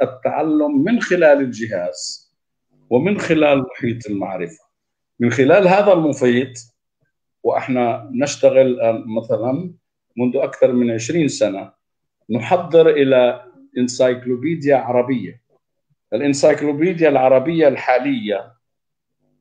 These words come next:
إذا دخلتها، اللي هي ال-، الويكيبيديا، تجد أن محتواها للغة العربية ي-، يمكن رقم خ-، خمستاش أو سبعتاش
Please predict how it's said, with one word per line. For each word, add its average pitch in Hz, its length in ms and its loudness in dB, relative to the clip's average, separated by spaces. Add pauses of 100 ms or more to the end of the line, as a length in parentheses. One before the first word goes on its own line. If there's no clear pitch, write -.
(540)
إذا 120 220 0
دخلتها، 110 880 -4 (420)
اللي 104 220 -10
هي 104 180 -4
ال-، - 400 -14
الويكيبيديا، 98 920 -10 (1120)
تجد 170 500 2 (300)
أن 135 340 2
محتواها 131 800 2
للغة 123 560 0
العربية 123 840 -2 (1700)
ي-، 135 240 -4
يمكن 147 500 2
رقم 135 360 2
خ-، - 320 -10
خمستاش 131 600 0
أو 127 140 0
سبعتاش 113 800 -4